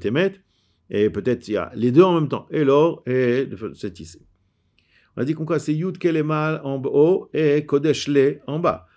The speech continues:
Normalement, comment on peut, on peut lire comme ça ? On a l'impression que c'est Hachem Kodesh Le. Alors, ils expliquent le Tosfot qu'en fait, le,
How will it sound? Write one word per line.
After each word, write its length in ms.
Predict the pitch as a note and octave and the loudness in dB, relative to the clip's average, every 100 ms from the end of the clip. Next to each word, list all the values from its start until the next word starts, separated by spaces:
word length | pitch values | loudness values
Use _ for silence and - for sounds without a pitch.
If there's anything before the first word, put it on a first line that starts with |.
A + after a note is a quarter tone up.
| _ | _
Normalement, 720 | G2+ A#2 C#3 E3 D3+ D3 D#3 - | -8 -4 -2 -2 -2 -2 -4 -8
comment 180 | B2+ C#3 | -8 -6
on 60 | B2+ | -4
peut, 180 | C#3 - | -4 -6
on 80 | - | -10
peut 140 | F#2 | -4
lire 200 | C3+ A#2+ | -2 -2
comme 140 | G2 F2 | -4 -8
ça ? 80 | |
On 100 | F2+ | -8
a 40 | G2 | -8
l'impression 280 | G#2 F#2+ B2 | -8 -10 -8
que 60 | |
c'est 200 | - - - | -6 -8 -8
Hachem 500 | G2 - C3+ D#3 - | -10 -2 -2 -2 -8
Kodesh 360 | - C3 C3 F3+ | -8 -4 -4 -2
Le. 140 | C3 - _ _ _ _ _ _ - | -4 -4 _ _ _ _ _ _ -10
Alors, 340 | G2 B2 B2+ - _ _ | -2 0 -2 -4 _ _
ils 100 | F2+ | -14
expliquent 360 | G2+ - D#3+ A2 | -14 -4 -4 -2
le 280 | G2+ F#2 F2 | 0 0 -2
Tosfot 400 | A#2+ D#3+ E3 C3 | -4 -2 -2 -2
qu'en 140 | B2+ | -4
fait, 280 | C#3 C#3 C3+ _ _ _ _ _ | -4 -4 -6 _ _ _ _ _
le, 800 | A#2+ A#2 A#2+ A2 G#2+ G#2+ G#2 | -4 -2 0 0 -2 -4 -6